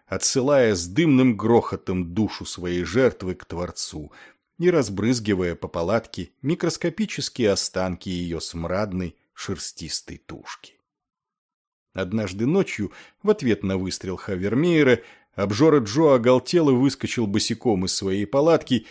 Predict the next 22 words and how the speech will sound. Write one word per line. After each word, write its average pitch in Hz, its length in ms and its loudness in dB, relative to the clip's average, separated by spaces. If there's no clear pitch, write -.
и, 175 120 -6
пробегая 92 640 -2
с - 100 -10
пронзительными 87 840 -4
воплями 87 520 -4
мимо, 160 440 4
разрядил 170 540 4
в 135 80 0
него 147 200 4
собственный 90 720 -2
пистолет 92 540 -6
сорок 98 320 -8
пятого 92 340 -4
калибра, 90 520 -6
а 165 100 -8
потом, 208 320 0
преодолев 104 580 2
на 101 100 -2
огромной 92 400 0
скорости 95 560 -6
железнодорожную 92 920 -6
траншею, 180 680 0